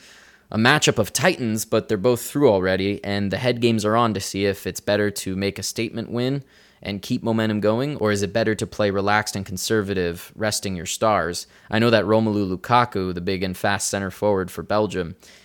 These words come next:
he's recovering from injuries, so why would you risk him if you need him to go further in the tournament? Nevertheless, if backup players take the field,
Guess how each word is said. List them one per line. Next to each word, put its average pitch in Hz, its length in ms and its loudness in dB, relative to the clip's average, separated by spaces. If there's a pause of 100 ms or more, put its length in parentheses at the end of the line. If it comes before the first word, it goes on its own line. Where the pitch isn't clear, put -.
(120)
he's 127 220 0
recovering 110 400 2
from 98 180 -4
injuries, 95 360 -4
so 90 360 -6 (160)
why 95 320 -2
would 98 180 -4
you 90 100 -8
risk 123 280 0
him 85 300 -8 (420)
if - 220 -10
you 98 80 -2
need 95 180 -2
him 92 240 -4
to - 140 -10
go 92 160 -4
further 95 320 -4
in 87 80 -6
the 87 60 -8
tournament? 95 520 -4 (480)
Nevertheless, 127 640 2
if 123 200 0
backup 107 360 -2
players 101 320 -2
take - 240 -6
the 104 60 -12
field, 98 460 -2